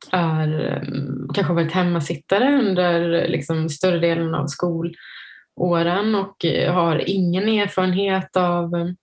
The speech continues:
att ha tränat någonting. Och andra kan ha tränat på elitnivå, kanske landslagsnivå. Så det är, det är väldigt stort spann.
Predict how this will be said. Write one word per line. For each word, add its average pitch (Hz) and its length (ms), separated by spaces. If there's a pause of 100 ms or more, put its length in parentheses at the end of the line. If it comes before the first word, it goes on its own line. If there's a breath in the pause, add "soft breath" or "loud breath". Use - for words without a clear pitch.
(720)
att 185 160
ha 175 140
tränat 175 420
någonting. 196 600
Och 190 220
andra 180 300
kan 175 200
ha 165 140
tränat 165 440 (120)
på 156 420 (460 loud breath)
elitnivå, 180 1200
kanske 180 200
landslagsnivå. 175 1160 (520 loud breath)
Så - 120
det 185 80
är, 190 240
det 214 60
är 208 80
väldigt 208 300
stort 165 280
spann. 165 640